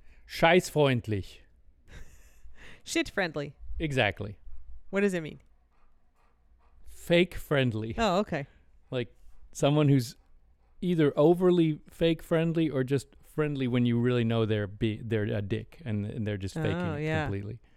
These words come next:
Speaker 1: Well,
Speaker 2: Yeah.
Speaker 1: scheißfreundlich. People, people use it for, like, you know, store assistants or something when they're just
Speaker 2: Uh.
Speaker 1: overly,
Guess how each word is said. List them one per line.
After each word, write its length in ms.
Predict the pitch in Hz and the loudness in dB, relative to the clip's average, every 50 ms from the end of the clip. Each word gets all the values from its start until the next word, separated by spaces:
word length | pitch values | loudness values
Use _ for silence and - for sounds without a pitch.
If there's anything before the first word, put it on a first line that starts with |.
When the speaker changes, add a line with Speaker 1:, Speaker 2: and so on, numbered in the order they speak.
| _ _ - - - - - - - - _ - | _ _ -20 -20 -20 -20 -20 -20 -20 -20 _ -16
Speaker 1:
Well, 200 | - 139 123 104 101 | -10 -8 -8 -6 -8
Speaker 2:
Yeah. 80 | 104 | -10
Speaker 1:
scheißfreundlich. 1000 | 95 - - 120 104 107 117 - - - 113 107 110 107 - - 120 110 - - _ - | -12 -10 -10 -10 -10 -10 -10 -14 -14 -12 -12 -10 -10 -12 -14 -16 -18 -18 -18 -20 _ -10
People, 300 | 156 151 - 143 131 127 | -8 -4 -2 -2 -2 -2
people 360 | - - 165 165 - 151 139 | -4 -6 -6 -4 -2 0 0
use 200 | 131 127 120 113 | 2 2 0 -2
it 140 | 117 - - | -4 -6 -6
for, 160 | - 117 110 | -6 -6 -4
like, 340 | 101 98 95 92 - - _ - - _ _ _ _ - _ _ - _ _ | -4 -4 -6 -8 -10 -14 _ -20 -20 _ _ _ _ -20 _ _ -20 _ _
you 120 | _ 117 110 | _ -8 -6
know, 340 | 101 95 90 87 92 95 107 - - - | -6 -6 -8 -8 -10 -12 -14 -18 -20 -20
store 680 | - - - - 120 113 107 104 104 101 95 92 - | -20 -20 -8 -4 -2 -2 0 0 0 -2 -2 -4 -6
assistants 680 | - 104 - - 113 98 - - - 101 92 92 - - | -8 -10 -10 -10 -10 -10 -10 -10 -10 -10 -10 -10 -10 -12
or 80 | 104 | -12
something 440 | 95 - 110 104 - - 110 101 98 | -12 -10 -12 -12 -12 -10 -10 -10 -8
when 120 | 98 98 | -8 -6
they're 200 | 98 160 160 160 | -4 -2 0 0
just 300 | 165 165 165 160 156 151 | 0 0 -2 -2 -2 0
Speaker 2:
Uh. 20 | 135 | 0
Speaker 1:
overly, 540 | 127 127 123 127 120 113 113 110 101 98 | 0 2 0 -2 -2 -2 -2 -4 -4 -8